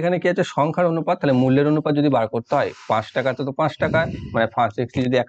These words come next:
টাকা থাকে, তাহলে সেটা তো, তার ভ্যালু তো এক টাকা করেই, তার মানে একে এক দিয়ে ভাগ করতে হয়। ফোর এক্সটি পঞ্চাশ পয়সা, মানে একে দুই দিয়ে ভাগ করলে আমি মূল্য পেয়ে যাবো। আর থ্রি এক্স কে তো আমি যদি, উম, কি আছে, পঁচিশ পয়সা, একে চার দিয়ে ভাগ করলে আমি মূল্য পেয়ে যাবো। তাহলে চার দিয়ে ভাগ। এবার যদি আমি এটাকে হরগুলো থেকে সরাই সব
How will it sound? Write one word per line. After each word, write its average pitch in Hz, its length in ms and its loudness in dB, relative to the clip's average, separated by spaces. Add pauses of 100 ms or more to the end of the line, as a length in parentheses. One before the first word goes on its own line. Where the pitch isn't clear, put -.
টাকা 131 200 -2
থাকে, 131 200 -6
তাহলে 139 180 2
সেটা 117 200 -2
তো, 120 60 0 (140)
তার 110 160 2
ভ্যালু 110 220 0
তো 117 120 -2
এক - 120 -10
টাকা 135 220 -2
করেই, 160 180 0 (280)
তার 123 140 0
মানে 110 160 0
একে 104 200 -2
এক 98 160 0
দিয়ে 123 180 2
ভাগ 123 100 -4 (100)
করতে 123 240 -4
হয়। 131 120 0 (120)
ফোর - 220 0
এক্সটি 139 260 -4
পঞ্চাশ 127 300 -2
পয়সা, 131 260 0
মানে 127 140 0
একে 110 160 2
দুই 107 160 0
দিয়ে 123 140 2
ভাগ 117 120 -2
করলে 127 160 -2
আমি 127 180 0
মূল্য 123 140 2 (120)
পেয়ে 131 160 2
যাবো। 139 160 0 (480)
আর 117 80 0 (300)
থ্রি 147 280 0
এক্স 143 160 -4
কে 156 120 -4
তো - 80 -2
আমি 147 140 4
যদি, 143 140 4 (300)
উম, 120 100 -2 (120)
কি - 120 -4
আছে, 147 180 -4
পঁচিশ 127 300 -2
পয়সা, 131 240 0
একে 123 200 -2
চার 120 200 4
দিয়ে 135 160 -2
ভাগ 120 160 -4
করলে 127 180 0
আমি 165 160 0
মূল্য 113 140 0 (100)
পেয়ে 85 160 -2
যাবো। 78 140 -6 (280)
তাহলে 156 220 0
চার 156 180 2
দিয়ে 160 160 -2
ভাগ। 185 100 0 (100)
এবার 135 160 4
যদি 131 160 0
আমি 131 100 2
এটাকে 127 260 0
হরগুলো 117 420 0
থেকে 120 140 -10 (100)
সরাই 117 340 2
সব 127 120 0